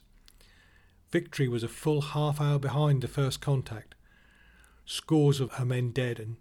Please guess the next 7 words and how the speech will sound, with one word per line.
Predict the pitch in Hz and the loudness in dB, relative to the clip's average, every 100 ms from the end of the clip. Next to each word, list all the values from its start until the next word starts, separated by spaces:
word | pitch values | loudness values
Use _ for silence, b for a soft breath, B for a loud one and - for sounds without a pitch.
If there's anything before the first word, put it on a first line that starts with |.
| _ | _
her | - 123 | -12 -6
steering | - 151 139 127 | 0 4 4 4
already | 120 120 110 123 - - 120 | -2 -4 -4 -8 -10 -14 -12
damaged | 110 131 117 113 - | -4 -2 -2 -6 -6
by | 120 | -4
enemy | 123 120 | -2 -2
fire. | 110 - 113 107 | -4 -4 -4 -4